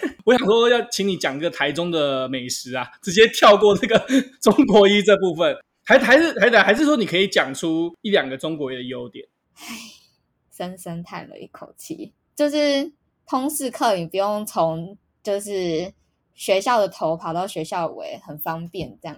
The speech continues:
Speaker 2: 子。
Speaker 1: <laughs> 你这个，我讲得好，就是说，因为学校没那么大，所以你就要去下一个教室很快这样。
Speaker 2: 对，对，不像我还要骑脚踏车，然后还要在那边停，
Speaker 1: 嗯。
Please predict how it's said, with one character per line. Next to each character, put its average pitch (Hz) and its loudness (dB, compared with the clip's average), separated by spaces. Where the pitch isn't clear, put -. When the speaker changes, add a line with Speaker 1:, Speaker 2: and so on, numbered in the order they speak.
Speaker 2:
子。 - -20
Speaker 1:
<laughs> - -4
你 190 -4
这 277 0
个， - 2
我 156 -2
讲 151 -2
得 156 -4
好， 165 -2
就 185 0
是 202 0
说， 208 2
因 254 -2
为 - -8
学 - -2
校 226 6
没 175 -2
那 175 -4
么 165 -4
大， 151 0
所 196 2
以 214 4
你 202 -2
就 214 2
要 226 2
去 247 2
下 226 4
一 208 6
个 185 2
教 190 4
室 165 -4
很 107 -10
快 120 -4
这 131 -8
样。 120 -6
Speaker 2:
对， 247 0
对， 262 -2
不 226 -4
像 233 0
我 202 -4
还 175 -2
要 214 2
骑 185 -10
脚 170 -2
踏 165 -4
车， 170 -2
然 160 -6
后 175 -4
还 214 -4
要 185 -2
在 196 -6
那 190 -12
边 190 -10
停， 170 -10
Speaker 1:
嗯。 175 -10